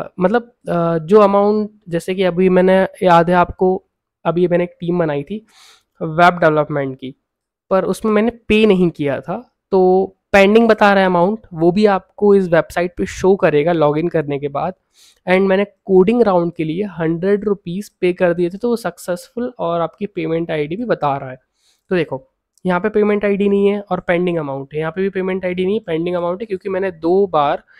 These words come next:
एक बार कोडिंग का और एक बार ये मैसेज छोड़ा है,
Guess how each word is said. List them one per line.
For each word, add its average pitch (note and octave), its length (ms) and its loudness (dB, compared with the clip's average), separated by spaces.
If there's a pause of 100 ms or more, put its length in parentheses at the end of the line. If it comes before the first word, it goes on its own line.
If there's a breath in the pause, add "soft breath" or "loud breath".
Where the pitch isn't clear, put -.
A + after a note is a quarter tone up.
(240 soft breath)
एक D#3+ 140 -4
बार F3 180 0
कोडिंग F3 440 0
का D3+ 180 -4 (480)
और E3 460 0
एक E3+ 140 -4
बार F3+ 180 0
ये F#3 100 2
मैसेज E3+ 320 -2
छोड़ा D3+ 240 -2
है, A3 140 -8